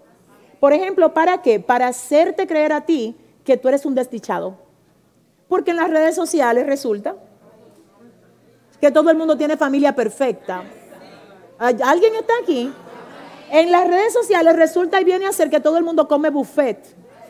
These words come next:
Y cosa fina, y cartera, y zapato, y todo el mundo está hermoso. Y tú dices, "Pero ven, ¿y qué es esto?". Porque tú te ponías a comparar ese cuadro con el cuadro tuyo, y tú dices,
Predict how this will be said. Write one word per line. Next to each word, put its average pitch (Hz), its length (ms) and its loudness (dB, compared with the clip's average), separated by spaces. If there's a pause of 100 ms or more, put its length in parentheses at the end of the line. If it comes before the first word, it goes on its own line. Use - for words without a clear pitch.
(460)
Y 302 140 0
cosa 349 360 0
fina, 330 540 0
y 262 120 -4
cartera, 285 720 4
y 247 100 0
zapato, 302 500 2
y 254 120 -2
todo - 300 0
el 349 40 4
mundo 370 180 0
está 339 280 0
hermoso. 311 560 2
Y 240 40 -4
tú 311 120 -4
dices, 320 260 0
"Pero 285 160 2
ven, 415 360 2
¿y 285 160 -8
qué - 120 2 (140)
es - 120 -6
esto?". 262 540 2 (800)
Porque 381 240 4
tú 403 120 2
te 480 100 4
ponías 494 340 4
a 466 160 6
comparar 330 880 0 (460)
ese 427 540 2
cuadro 320 480 4
con 349 220 2
el 339 140 -2
cuadro 415 420 2
tuyo, 359 280 2
y - 20 -2
tú 392 120 2
dices, 403 280 2